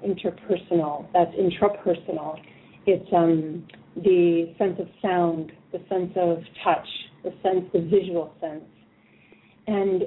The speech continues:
so Participlay gathers all of these ways of learning, of connecting, of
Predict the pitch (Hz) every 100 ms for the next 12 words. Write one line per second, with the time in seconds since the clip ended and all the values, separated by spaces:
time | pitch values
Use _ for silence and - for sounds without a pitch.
0 | - 240 226 - 240 349 359 339 226 190
1 | 170 - 233 247 262 233 196 - - 233
2 | 247 277 294 294 294 285 - 220 208 190
3 | 185 175 175 - _ _ _ _ _ _
4 | - - 220 226 233 233 226 - 196 202
5 | 196 185 175 165 - - 180 170 - 214
6 | 196 196 196 190 180 180 180 - - 175
7 | - - - 175 185 - - 185 170 170
8 | 170 170 - - - 180